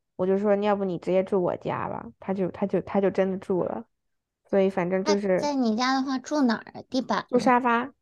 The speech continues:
Speaker 1: 因为我有一个，
Speaker 2: 嗯。
Speaker 1: 嗯，沙发，然后我还有我自己的卧室，反正就是，嗯，尽量也不想给自己营造一个特别因为我说实话，大家可能听之前很多期就还是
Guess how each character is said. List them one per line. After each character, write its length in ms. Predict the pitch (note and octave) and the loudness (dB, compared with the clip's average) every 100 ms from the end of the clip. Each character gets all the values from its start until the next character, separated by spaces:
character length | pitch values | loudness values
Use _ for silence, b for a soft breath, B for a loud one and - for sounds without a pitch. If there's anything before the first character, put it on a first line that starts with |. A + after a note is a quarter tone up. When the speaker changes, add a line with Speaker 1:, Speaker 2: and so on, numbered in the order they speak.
| _ _ _ - | _ _ _ 0
Speaker 1:
因 80 | C4 | 6
为 40 | |
我 140 | C4 | 8
有 140 | A3+ G3+ | 8 8
一 80 | G3 | 6
个， 380 | G#3+ G3+ G3 - - | 8 8 6 2 -4
Speaker 2:
嗯。 240 | - F#3+ F#3 | -4 -2 -2
Speaker 1:
嗯， 40 | |
沙 220 | G3 G#3+ | -2 -2
发， 400 | G#3+ G#3+ G3+ G#3+ - - | 0 2 2 0 -6 -4
然 180 | F#3+ | -4
后 240 | G#3 G3+ F#3+ | 0 0 0
我 140 | - | 0
还 160 | G#3 G3 | 2 4
有 120 | G3+ | 4
我 80 | F#3+ | 2
自 180 | - G3+ | 0 -4
己 60 | F#3 | 0
的 120 | F3 | 2
卧 200 | G3 F#3+ | 4 2
室， 360 | - - - B3 _ _ _ _ | -2 -12 -14 -14 _ _ _ _
反 140 | B3 | 2
正 120 | C4 E4 | 4 4
就 140 | G4 | 2
是， 400 | F4+ E4 D#4 C#4+ B _ _ _ _ | 4 6 6 4 B _ _ _ _
嗯， 640 | A#3+ A#3 G#3+ G#3 G3+ G3+ - _ _ | 0 2 2 0 -2 -6 -12 _ _
尽 220 | D#4+ D#4+ | -2 2
量 220 | D#4 C#4 A3+ | 4 4 2
也 140 | F#3 | 0
不 220 | - B3 | -2 -6
想 440 | B3+ A3 D3+ F2+ C#2 G1+ - - | 0 2 2 -2 -8 -14 -20 -4
给 160 | F#3 A#2+ | -2 0
自 180 | A3 | -2
己 140 | G3+ F#3 | -2 -4
营 260 | G3 F3+ | -4 -4
造 180 | G#3+ G3+ | 0 2
一 100 | F#3+ | 2
个 160 | F#3+ G3+ | 0 -2
特 200 | - A3 | -2 -2
别 260 | G3+ F3 G3 _ _ - | 0 0 -2 _ _ -4
因 100 | C#4+ | 4
为 40 | E4+ | 8
我 280 | C4+ F#3 | 10 10
说 220 | - C#4 C#4 | 8 8 6
实 240 | C#4 G3 | 4 -2
话， 200 | F#3+ G#3+ | 2 4
大 120 | A#3 | 6
家 160 | A#3 A#3 | 6 4
可 140 | A3+ | 2
能 140 | F#3+ G3 | 0 -2
听 300 | - A3 A3 | -4 -4 -2
之 160 | A3+ | -2
前 180 | A3 G3+ | 0 2
很 120 | G#3+ - | 0 0
多 100 | G3 | -2
期 180 | - | -2
就 140 | G#3 G#3 | -2 0
还 160 | F#3+ | 2
是 160 | F#3 G#3 | 0 -2